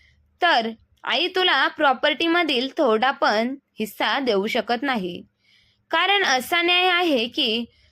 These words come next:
तुझा मुलगा किंवा मुलगी आईवडिलांना स-, सांभाळणा-, सांभाळेल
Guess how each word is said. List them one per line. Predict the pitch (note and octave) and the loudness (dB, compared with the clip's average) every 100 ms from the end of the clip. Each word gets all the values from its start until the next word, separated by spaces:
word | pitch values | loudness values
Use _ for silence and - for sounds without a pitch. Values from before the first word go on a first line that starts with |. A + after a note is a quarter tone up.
| _ - | _ -6
तुझा | D4+ F4+ | -2 0
मुलगा | D#4+ A3+ A#3 D4 C#4+ | 2 0 2 0 0
किंवा | - C#4+ D4+ | -2 0 2
मुलगी | D#4+ A#3 F#3+ F#3 F3 - _ | 2 0 -2 -4 -8 -14 _
आईवडिलांना | - G3+ B3+ C4 C#4+ D4 A#3+ A#3 | -4 -2 0 0 0 0 0 0
स-, | D#4 - - _ - | -4 -14 -20 _ -8
सांभाळणा-, | C#4+ A3 A3 C4+ C#4 C#4+ A#3+ - | -4 -2 0 0 0 -2 -4 -4
सांभाळेल | C#4+ A#3+ C4+ D4+ F#3 | -4 0 0 0 -2